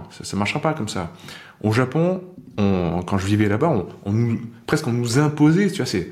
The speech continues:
c'est pas qu'on nous imposait, mais c'était dans la culture, on savait très bien que vendredi soir, on allait tous boire des coups, voire on allait tous se torcher, en fait,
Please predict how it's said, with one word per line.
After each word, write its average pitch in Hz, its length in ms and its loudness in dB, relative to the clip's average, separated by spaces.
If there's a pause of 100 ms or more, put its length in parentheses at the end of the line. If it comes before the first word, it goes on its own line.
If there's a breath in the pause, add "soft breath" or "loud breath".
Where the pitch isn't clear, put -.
(100)
c'est - 120 -18
pas 101 60 0
qu'on 107 100 -4
nous 107 140 0
imposait, 151 240 2
mais 107 80 2
c'était 95 240 0
dans 87 120 0
la 90 80 -2
culture, 139 460 0
on 110 80 2
savait 90 200 -2
très - 140 -4
bien 151 120 4
que 107 100 2
vendredi 101 640 2
soir, - 400 -6 (280 loud breath)
on 101 140 -2
allait 85 160 -2
tous 151 220 0
boire 117 260 0
des - 100 -4
coups, - 300 -6 (260 loud breath)
voire 147 260 2
on 95 100 -4
allait 87 120 -6
tous 202 180 -8
se - 120 -6
torcher, - 560 -4
en 131 80 -2
fait, 196 240 -6